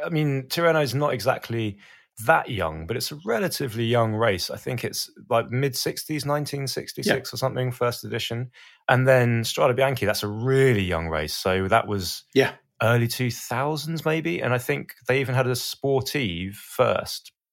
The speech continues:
Speaker 1: And then they, the Sportive was so, <laughs> went so
Speaker 2: Yeah.
Speaker 1: well. They made a pro race. What is it about those races? Um, I know, yeah, Italy is great, the food, you know, Italy
Speaker 2: Mm.
Speaker 1: in the springtime. But what is it about those races that makes them,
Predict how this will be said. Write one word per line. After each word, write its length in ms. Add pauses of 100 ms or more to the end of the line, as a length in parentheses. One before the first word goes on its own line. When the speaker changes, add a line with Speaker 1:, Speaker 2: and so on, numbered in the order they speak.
(420)
Speaker 1:
And 160
then 220
they, 240 (120)
the 80
Sportive 500
was 120
so, 340 (280)
<laughs> 280
went 140
so 220
Speaker 2:
Yeah. 40
Speaker 1:
well. 320 (380)
They 80
made 160
a 60
pro 200
race. 340 (360)
What 220
is 160
it 100
about 260
those 240
races? 640 (420)
Um, 260
I 100
know, 120
yeah, 300
Italy 380
is 100
great, 340
the 80
food, 560
you 80
know, 80
Italy 240
Speaker 2:
Mm. 40
Speaker 1:
in 100
the 60
springtime. 640 (360)
But 100
what 320
is 140
it 100
about 280
those 180
races 460
that 180
makes 520
them, 360